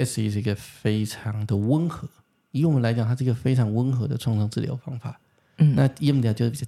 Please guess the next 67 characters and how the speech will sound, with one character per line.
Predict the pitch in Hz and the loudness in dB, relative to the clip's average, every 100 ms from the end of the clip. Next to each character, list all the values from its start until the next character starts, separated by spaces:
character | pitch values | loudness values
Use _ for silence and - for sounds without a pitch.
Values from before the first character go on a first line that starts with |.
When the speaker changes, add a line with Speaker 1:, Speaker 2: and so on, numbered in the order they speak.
| - | -4
Speaker 1:
激 | 165 | 0
烈 | 202 175 | 2 2
一 | 113 | -2
点。 | - - _ _ _ | -6 -14 _ _ _
Speaker 2:
嗯。 | - 147 143 139 131 123 | -4 -2 -2 -2 -2 -2
Speaker 1:
嗯， | 98 - _ _ _ _ | -2 -4 _ _ _ _
所 | - 127 | 0 2
以 | |
大 | 113 190 151 | 2 4 4
致 | 131 123 | 6 4
上 | 123 | 4
S | 117 127 - | 2 -2 0
E | 110 | -2
就 | 104 110 | 2 0
是 | |
长 | 107 113 | 0 -4
这 | 113 110 | -6 -6
样， | 104 | -2
或 | 117 | 0
者 | 110 | 2
它 | 107 | 2
跟 | 110 120 | 0 0
E | 117 | 0
M | 117 | 0
D | 110 | 0
R | 110 | 0
的 | 107 | -2
差 | 107 - 110 | -4 -2 -2
别， | 127 | -2
就 | 127 113 | -2 -2
基 | - 123 | -2 -2
本 | 120 | 0
上 | 123 113 | 0 0
就 | |
是 | 107 - | -2 -2
跟 | 117 113 113 113 110 | 0 2 2 0 0
各 | 117 | 2
位 | 110 | 0
听 | - 131 | 2 2
众 | 147 | 4
朋 | 120 104 | 2 0
友 | |
介 | 107 117 | 0 0
绍 | 107 113 | 0 0
了 | 113 | -2
一 | 151 | -4
下。 | - 139 - _ 117 | -2 -4 -4 _ -12
Speaker 2:
哦。 | 110 120 135 156 135 127 117 - _ | -10 -10 -8 -6 -6 -6 -10 -14 _
我 | 139 | -4
觉 | 131 143 | -2 -2
得 | 143 | -2
蛮 | 139 127 | -2 -4
神 | 131 123 127 | -4 -4 -4
奇 | - - | -4 -8
的。 | - - | -10 -4
Speaker 1:
对。 | 139 - _ _ _ _ _ - | -6 -6 _ _ _ _ _ -4
Speaker 2:
因 | 170 | -2
为 | |
我 | 175 | -2
真 | - 165 | -2 0
的 | 165 131 - _ _ - | 0 -2 -6 _ _ -4
跟 | 170 175 | -2 0
S | 139 127 127 | -2 -2 -2
E | 131 | -2
很 | 131 | -2
不 | - 139 | -4 -4
熟。 | - | -4